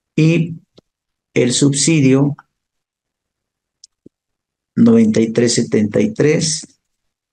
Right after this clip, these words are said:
noventa y tres sesenta y seis, noventa y tres sesenta y seis, noventa cuarenta y cuatro,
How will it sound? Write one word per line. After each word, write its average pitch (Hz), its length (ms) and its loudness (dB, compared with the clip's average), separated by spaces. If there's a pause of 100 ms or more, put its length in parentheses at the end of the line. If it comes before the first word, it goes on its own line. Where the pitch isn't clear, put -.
(880)
noventa 113 520 2
y 110 80 -4
tres 120 220 0
sesenta 107 440 -2
y 110 80 0
seis, 143 420 0
noventa 117 360 -2
y 110 60 -4
tres 113 240 -2
sesenta 107 440 -4
y 110 60 -4
seis, 151 420 0
noventa 117 500 0
cuarenta 107 400 -2
y 110 120 -2
cuatro, 151 600 0